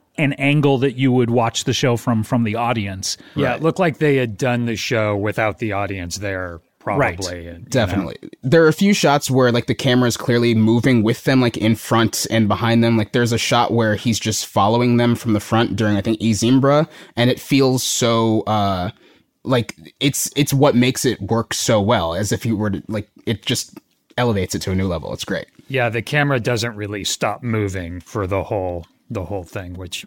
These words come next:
Speaker 2: really works well.
Speaker 1: It took a little bit of getting used to, a little bit because I just watched Stop Making Sense and, and because we did that episode about it, and, and it is shot differently than Stop Making Sense. So, like,
Speaker 2: Oh, yeah.
Speaker 1: anytime,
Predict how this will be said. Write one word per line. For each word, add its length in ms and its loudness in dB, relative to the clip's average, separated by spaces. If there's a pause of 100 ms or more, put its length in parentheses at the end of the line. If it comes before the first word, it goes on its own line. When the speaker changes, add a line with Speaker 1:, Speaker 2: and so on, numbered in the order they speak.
Speaker 2:
really 180 -6
works 320 -10
well. 240 -12 (300)
Speaker 1:
It 80 -6
took 140 2
a 40 4
little 240 6
bit 140 4
of 100 0
getting 260 4
used 280 0
to, 460 2 (800)
a 120 0
little 320 4
bit 180 4
because 400 2
I 80 4
just 240 0
watched 220 2
Stop 200 2
Making 300 2
Sense 380 0
and, 240 2
and 440 -2
because 300 0
we 80 2
did 160 2
that 140 0
episode 360 -2
about 280 0
it, 160 -2
and, 280 0 (680)
and 460 0 (440)
it 140 4
is 120 4
shot 480 -2
differently 420 2
than 160 0
Stop 220 0
Making 240 -2
Sense. 360 -4
So, 200 0
like, 280 2
Speaker 2:
Oh, 60 0
yeah. 60 4
Speaker 1:
anytime, 360 4